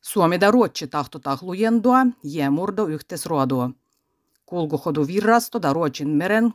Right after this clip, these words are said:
kulkulaitos neuvotellah paitsi muudu sit, voidasgo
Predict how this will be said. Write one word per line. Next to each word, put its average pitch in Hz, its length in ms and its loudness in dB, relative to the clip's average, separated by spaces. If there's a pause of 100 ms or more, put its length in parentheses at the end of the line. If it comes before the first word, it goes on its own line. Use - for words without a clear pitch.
kulkulaitos 220 800 2
neuvotellah 220 760 -4
paitsi 180 360 -6
muudu 156 300 -4
sit, 233 340 -6 (560)
voidasgo 185 500 0